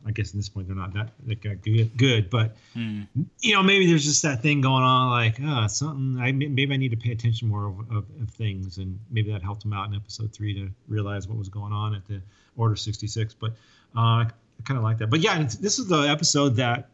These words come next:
Speaker 1: uh, like I said, I re-, I, I really loved. I had a great time with this one. Love the action in this thing, and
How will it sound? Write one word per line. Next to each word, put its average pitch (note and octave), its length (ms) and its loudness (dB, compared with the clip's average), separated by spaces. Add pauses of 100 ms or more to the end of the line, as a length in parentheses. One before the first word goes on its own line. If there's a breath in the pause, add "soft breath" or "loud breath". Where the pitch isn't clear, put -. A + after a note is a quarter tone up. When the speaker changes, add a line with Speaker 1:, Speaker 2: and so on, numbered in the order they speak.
(320 soft breath)
Speaker 1:
uh, B2+ 120 2
like C3 180 2
I C#3 40 4
said, C3 200 4
I C3+ 60 2
re-, D3 180 0
I, B2 240 0 (100)
I F3 100 -2
really B2 280 4
loved. A2 240 2
I A2+ 80 0
had B2 80 0
a G2+ 60 0
great A2 560 -4
time G#2+ 220 0
with G#2 100 -4
this G#2 160 -6
one. G#2+ 180 2
Love A#2+ 240 2
the A2 120 0
action A2+ 420 -2
in G2+ 80 -4
this G#2 200 -2
thing, G#2+ 280 0
and A2 100 2